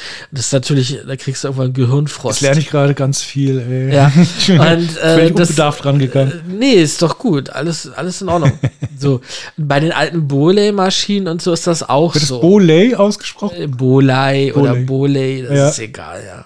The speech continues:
Speaker 1: Bolei,
Speaker 2: Mhm.
Speaker 1: äh, sagen die meisten.
Speaker 2: Ja.
Speaker 1: Und deswegen ist es immer eigentlich schöner, wenn man eine etwas, äh, modernere Maschine hat, wo man dann eine Hunderter Trommel hat, ne?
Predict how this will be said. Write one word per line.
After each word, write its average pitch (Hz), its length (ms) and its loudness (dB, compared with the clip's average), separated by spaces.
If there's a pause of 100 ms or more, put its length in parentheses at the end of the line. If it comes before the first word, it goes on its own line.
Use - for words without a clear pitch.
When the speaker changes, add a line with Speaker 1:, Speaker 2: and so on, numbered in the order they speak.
Speaker 1:
Bolei, 117 640 -10 (100)
Speaker 2:
Mhm. 147 320 2 (160)
Speaker 1:
äh, 113 180 -2
sagen 113 260 -6
die 117 100 -6
meisten. 110 600 -10 (200)
Speaker 2:
Ja. 135 140 -6 (1300)
Speaker 1:
Und 135 80 -4
deswegen 147 240 0
ist 170 80 0
es 160 140 -2
immer 165 340 -2
eigentlich 170 380 -4
schöner, 156 460 0
wenn 147 140 -2
man 143 180 -2
eine 147 160 -4
etwas, - 540 -6 (220)
äh, 135 160 -8
modernere 131 840 0
Maschine 165 440 -2
hat, 160 240 -6
wo 139 120 -2
man 135 200 -4
dann 135 160 -2
eine 120 100 -2
Hunderter 143 480 -2
Trommel 120 420 -8
hat, - 220 -12
ne? 185 180 -2